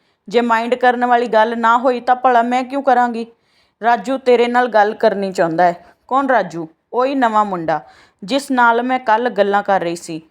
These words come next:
"ਮੇਰੇ ਨਾਲ ਉਸਨੇ ਕੀ ਗੱਲ ਕਰਨੀ ਹੈ?" "ਉਹ ਤੈਨੂੰ ਬਹੁਤ ਜ਼ਿਆਦਾ ਲਾਈਕ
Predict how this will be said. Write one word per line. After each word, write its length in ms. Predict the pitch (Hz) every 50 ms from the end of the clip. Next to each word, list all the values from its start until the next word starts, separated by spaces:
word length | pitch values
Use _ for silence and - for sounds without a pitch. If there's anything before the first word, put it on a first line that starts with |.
| _ _ _ -
"ਮੇਰੇ 340 | 220 233 240 226 233 247 254
ਨਾਲ 260 | 254 262 262 262 262
ਉਸਨੇ 280 | 262 262 - 269 254 240
ਕੀ 180 | - 254 254
ਗੱਲ 220 | 214 233 226 226 214
ਕਰਨੀ 420 | 220 202 180 170 170 170 170 165
ਹੈ?" 60 | 165 - _ _ _ - - - - _ -
"ਉਹ 100 | 233 233
ਤੈਨੂੰ 320 | 233 247 254 247 254 262 226
ਬਹੁਤ 280 | 214 214 226 233 202
ਜ਼ਿਆਦਾ 260 | 226 220 214 208 226
ਲਾਈਕ 260 | 226 233 214 190 185